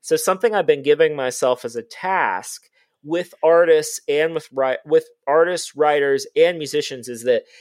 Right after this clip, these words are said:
if there's one piece of work that is, like, deeply speaks to me, to take the time to listen to the other stuff.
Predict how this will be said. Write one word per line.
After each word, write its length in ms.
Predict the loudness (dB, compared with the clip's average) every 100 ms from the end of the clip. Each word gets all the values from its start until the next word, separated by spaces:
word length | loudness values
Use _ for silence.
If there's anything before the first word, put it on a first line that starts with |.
| _
if 160 | -6 -2
there's 260 | 0 0 -4
one 380 | 2 2 2 -4
piece 260 | -8 -2
of 140 | -2 2
work 400 | 4 4 4 0
that 160 | -2 -2
is, 220 | -8 -4
like, 320 | -6 -6 -12
deeply 420 | -8 -8 -2 -4
speaks 440 | -4 -8 -10 -10 -14
to 120 | -12
me, 360 | -10 -10 -10 _ _ _ -14
to 100 | -12
take 380 | -2 -2 -2
the 80 | -4
time 560 | -4 -2 0 2 0 -4
to 260 | -8 -8 -12 -4
listen 360 | 0 0 0 -4
to 120 | -2
the 80 | 0
other 280 | 0 -2
stuff. 720 | -6 -8 -4 -2 -2 -6 _